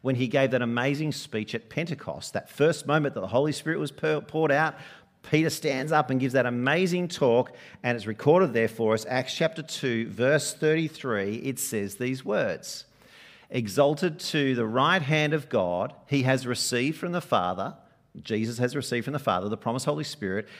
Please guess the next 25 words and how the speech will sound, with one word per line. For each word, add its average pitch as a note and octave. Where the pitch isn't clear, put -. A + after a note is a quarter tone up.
and A#2
has A2
poured D3
out C3
what C3+
you C3+
now G#2
see B2+
and C3+
hear." F#3
Peter, D3+
empowered C#3
by E3
the C#3
Holy B2
Spirit, -
says D4
it. -
There G#2+
it F#3
is, G#2+
Trinitarian. -
It's -
all G#2+
three. G#3